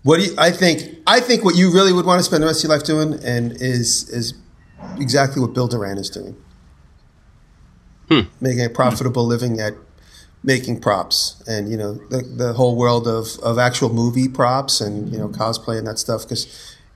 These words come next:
Speaker 1: it's some of the, some of the, the most impressive work you've done in, in the last year and a half is that stuff. And,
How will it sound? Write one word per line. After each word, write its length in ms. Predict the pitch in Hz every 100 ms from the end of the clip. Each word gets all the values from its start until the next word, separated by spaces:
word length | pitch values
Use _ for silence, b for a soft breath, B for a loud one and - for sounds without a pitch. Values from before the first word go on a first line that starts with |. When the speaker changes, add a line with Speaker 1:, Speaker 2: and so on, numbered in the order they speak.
| - -
Speaker 1:
it's 180 | 135 -
some 480 | - - - 165
of 80 | 147
the, 420 | 131 127 135 131
some 220 | 120 143 131
of 100 | 123
the, 460 | 120 120 - 120 120 - 123
the 320 | 123 135 123 - -
most 260 | 139 131 -
impressive 400 | 117 120 127 113
work 220 | 107 113
you've 100 | 101
done 240 | 107 104
in, 240 | 104 104 -
in 100 | 107
the 40 |
last 300 | 107 101 -
year 160 | 101 101
and 80 | 101
a 100 | 95
half 180 | 95
is 120 | 104 98
that 160 | 92
stuff. 320 | - - -
And, 100 | -